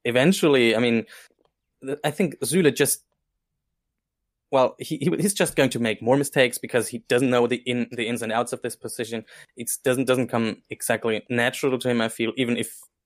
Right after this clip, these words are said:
I, I'm really impressed, uh, with what he was able to do at times. But yeah, it's, it's just, it's, it's a, it's a fix for a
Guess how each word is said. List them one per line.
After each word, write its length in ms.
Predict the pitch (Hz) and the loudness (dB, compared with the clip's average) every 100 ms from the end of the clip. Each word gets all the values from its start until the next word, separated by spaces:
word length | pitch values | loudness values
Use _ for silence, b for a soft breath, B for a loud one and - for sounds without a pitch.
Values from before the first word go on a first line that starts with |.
| 113 | -4
I, 160 | 110 117 | -2 -2
I'm 180 | 113 107 | -2 0
really 220 | 135 120 | 2 0
impressed, 600 | 104 - 107 - - - - | -2 -2 -2 -4 -12 -10 -4
uh, 160 | 104 | -4
with 140 | 104 104 | -4 -6
what 180 | 104 104 | -6 -6
he 80 | 110 | -6
was 200 | 101 101 - | -8 -8 -8
able 220 | 107 101 | -6 -6
to 120 | - | -8
do 240 | 104 175 131 | 0 2 2
at 100 | - | 0
times. 380 | 101 90 - - b _ _ _ _ _ - | -10 -12 -18 -20 b _ _ _ _ _ -2
But 140 | 131 | 0
yeah, 460 | 123 131 117 101 113 - | 4 2 2 -2 -10 -10
it's, 220 | 123 - | -4 -4
it's 160 | 127 - | -2 0
just, 340 | 139 120 - _ _ - | 0 0 -2 _ _ -6
it's, 160 | 143 147 | -4 -4
it's 160 | 139 | 2
a, 200 | 131 113 - | 2 2 -4
it's 160 | 120 | -2
a 80 | 110 | -2
fix 640 | - 147 139 - - - 135 | 2 2 2 0 -2 -4 -4
for 420 | - 120 117 117 | 2 4 6 4
a 380 | 117 110 107 104 | 0 0 0 -4